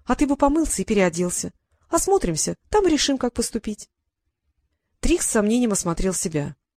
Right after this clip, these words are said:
«От тебя пахнет потом», — пояснила фея. «И ладно бы твоим, но это верблюжий пот». Фея выпорхнула в окно, раздвинув кисею. Трикс вздохнул,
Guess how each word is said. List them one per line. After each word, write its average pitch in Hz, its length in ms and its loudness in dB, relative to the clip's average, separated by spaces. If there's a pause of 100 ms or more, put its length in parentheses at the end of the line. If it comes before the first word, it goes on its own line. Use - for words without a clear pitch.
(560)
«От - 120 -4
тебя 214 220 2
пахнет 233 380 4
потом», — 160 460 -2 (400)
пояснила 170 420 -2
фея. 156 360 -4 (560)
«И 240 100 2
ладно 254 240 6
бы 202 80 4
твоим, 196 460 2 (380)
но 214 100 2
это 226 140 0
верблюжий 233 520 0
пот». - 440 -4 (1300)
Фея 349 260 2
выпорхнула 180 440 0
в 180 60 2
окно, 285 240 0
раздвинув 202 460 0
кисею. 156 500 -6 (840)
Трикс 370 220 2
вздохнул, 202 500 0